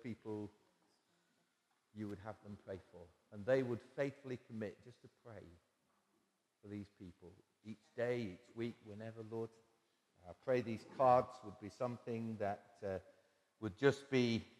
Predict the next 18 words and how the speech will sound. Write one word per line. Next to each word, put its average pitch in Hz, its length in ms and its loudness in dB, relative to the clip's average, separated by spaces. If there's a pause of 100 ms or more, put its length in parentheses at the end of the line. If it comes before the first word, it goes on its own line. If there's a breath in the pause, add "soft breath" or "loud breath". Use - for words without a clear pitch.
(200)
used, 135 520 6
Lord, 143 300 4 (1200)
uh, 92 160 -18
perhaps - 200 -6 (120)
kept - 260 -4
in, 113 340 0
in 110 140 -4
Bibles, 135 560 8 (420)
Lord, 131 260 4 (400)
perhaps - 340 -2 (840)
in 113 100 0
a 113 40 -2
prominent 139 440 0 (120)
place 127 300 4 (100)
in, 107 340 -4
in 107 180 -4
a 98 180 -4
home. 135 380 2